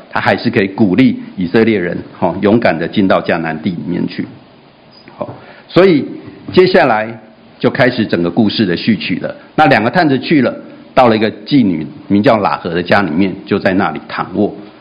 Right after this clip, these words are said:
他为什么跑到妓女的家里面去啊？他不是在办正事吗？进去的第一件事情就是想要去寻欢。好，其实这件事情解经家有很多不同的讲法。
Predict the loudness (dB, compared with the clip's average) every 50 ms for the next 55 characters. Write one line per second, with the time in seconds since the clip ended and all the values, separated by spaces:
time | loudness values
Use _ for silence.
0 | -20 _ _ _ _ _ -4 -2 0 0 0 0 -2 -2 -2 -2 -2 -2 0 0
1 | 0 2 2 -2 -4 -4 -4 -4 -4 -2 -4 -4 -6 -6 -8 -10 -10 -10 -12 -12
2 | -18 -20 -20 -20 -20 -20 -4 -2 -2 2 2 0 2 2 2 2 2 2 0 0
3 | 2 2 2 2 0 -4 -4 -2 -2 -4 -2 -4 -6 -8 -10 -16 -20 -20 -20 -20
4 | -20 -20 -20 -20 -20 -20 -20 -20 _ 0 4 4 4 4 4 2 2 2 2 2
5 | 2 2 4 2 2 2 2 -2 -2 -2 -2 -2 -2 0 0 0 0 0 0 0
6 | 0 -2 0 0 0 0 -2 -2 -2 -2 -2 -2 -6 -12 -16 -14 -6 -2 -2 0
7 | 0 0 0 0 0 0 -2 -4 -10 -18 -20 -20 -20 -20 -20 -20 -20 -20 -20 -8
8 | -6 -4 0 2 2 4 4 4 4 6 4 4 4 2 0 0 0 0 0 -2
9 | 0 0 0 0 0 -2 -2 -2 -2 0 0 0 -2 0 -2 -2 -4 -2 -4 -2
10 | -2 -2 -2 -2 -4 -4